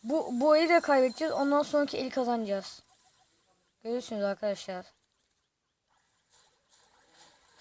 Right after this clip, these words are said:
Gördüğünüz gibi adamlar pusmuş arkadaşlar. Gördüğünüz gibi arkadaşlar kaybettik bu eli.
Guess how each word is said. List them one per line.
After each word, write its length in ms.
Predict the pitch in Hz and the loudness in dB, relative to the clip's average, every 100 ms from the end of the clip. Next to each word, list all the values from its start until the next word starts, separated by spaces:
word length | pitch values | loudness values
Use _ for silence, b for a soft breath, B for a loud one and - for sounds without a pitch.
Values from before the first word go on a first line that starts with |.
| - - _ _ - - - 233 | -20 -20 _ _ -20 -20 -14 -4
Gördüğünüz 300 | 254 285 285 | -4 -2 0
gibi 120 | 220 | 2
adamlar 360 | 208 233 247 240 | 4 4 2 0
pusmuş 380 | - 247 226 | -4 -10 -4
arkadaşlar. 600 | 214 185 185 170 - 185 220 - _ _ _ _ _ _ _ _ _ _ _ _ _ _ _ _ _ _ _ _ _ _ - - - - | -4 -4 -6 -6 -8 -12 -12 -18 _ _ _ _ _ _ _ _ _ _ _ _ _ _ _ _ _ _ _ _ _ _ -20 -20 -10 6
Gördüğünüz 420 | 320 285 285 247 | 6 6 2 0
gibi 160 | 240 | 6
arkadaşlar 520 | 226 208 208 202 285 269 | 6 4 -2 0 0 2
kaybettik 500 | 311 320 277 208 - | 4 4 4 0 -10
bu 180 | 196 208 | -4 -2
eli. 220 | 220 247 | 0 -2